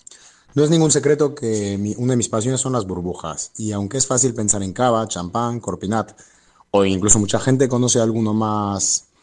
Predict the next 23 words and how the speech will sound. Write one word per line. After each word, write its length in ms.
diferente, 480
como 180
puede 200
ser 120
una 140
franciacorta 560
italiana, 500
un 420
sect 300
alemán, 400
la 120
verdad 180
es 100
que 80
hay 140
varios 340
espumosos 680
muy 500
buenos 580
y 420
en 100
muchísimos 440
lugares, 560